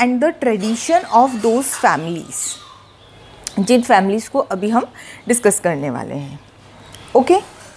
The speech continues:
ठीक है, अब हम आते हैं stories पे। यहाँ पर अनीस जंग ने दो stories reveal की है, एक story है साहिब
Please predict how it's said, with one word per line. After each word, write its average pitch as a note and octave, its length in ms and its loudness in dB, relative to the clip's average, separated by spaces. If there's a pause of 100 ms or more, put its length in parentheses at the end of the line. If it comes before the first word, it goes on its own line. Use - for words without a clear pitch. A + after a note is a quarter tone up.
(960)
ठीक A#3 220 2
है, C3+ 140 -4 (100)
अब A#3 140 4
हम E4 140 2
आते B3 260 2
हैं C#4+ 240 0
stories G3 680 -2
पे। - 180 -12 (200)
यहाँ A#3+ 380 2
पर G4 140 4 (100)
अनीस C4 440 2
जंग F#3 300 -2
ने G3 120 0
दो F4 400 0
stories A#3 600 2
reveal G3+ 340 2
की G3 220 0
है, A3+ 220 4 (400)
एक F4+ 200 4
story C#4+ 380 2
है D#4+ 160 -2
साहिब A3+ 560 2